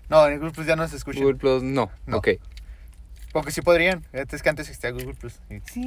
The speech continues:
Speaker 2: Sí.
Speaker 3: habíamos quedado la vez pasada que no existía.
Speaker 1: Pero sí existió tiempo atrás. Es que también, ¿no?
Speaker 2: Es que a lo mejor no vieron el episodio pasado.
Speaker 3: Ah, ok.
Speaker 1: No, es que no lo ven,
Speaker 2: Entonces,
Speaker 1: lo escuchas. Bueno, si lo ven,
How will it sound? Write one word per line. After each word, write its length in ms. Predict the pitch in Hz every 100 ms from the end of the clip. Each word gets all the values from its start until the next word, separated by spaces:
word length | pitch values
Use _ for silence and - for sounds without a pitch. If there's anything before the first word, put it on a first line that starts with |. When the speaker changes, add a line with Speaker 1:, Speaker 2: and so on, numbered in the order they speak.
| 262
Speaker 2:
Sí. 40 |
Speaker 3:
habíamos 320 | 254 247 262
quedado 160 | - 226
la 80 | 220
vez 80 | 220
pasada 220 | 226 220
que 80 | 220
no 80 | 214
existía. 440 | - 226 - 226 214 - 311
Speaker 1:
Pero 240 | 233 160 143
sí 100 | 143
existió 480 | 139 139 - 139 131
tiempo 220 | 127 123
atrás. 320 | 120 - -
Es 80 | -
que 140 | 127
también, 240 | - 113 101
¿no? 60 |
Speaker 2:
Es 60 | -
que 80 | 190
a 20 |
lo 80 | 190
mejor 320 | 170 160 151
no 100 | 156
vieron 260 | 156 151 156
el 100 | 139
episodio 280 | - 120 127
pasado. 300 | 127 117 - - -
Speaker 3:
Ah, 260 | 226 214 202
ok. 240 | - -
Speaker 1:
No, 100 | 147
es 80 | 165
que 80 | 180
no 80 | 170
lo 120 | 165
ven, 60 | 151
Speaker 2:
Entonces, 120 | -
Speaker 1:
lo 120 | 104 -
escuchas. 240 | 156 - - -
Bueno, 200 | 160 202
si 120 | 170
lo 120 | 135
ven, 240 | 143 214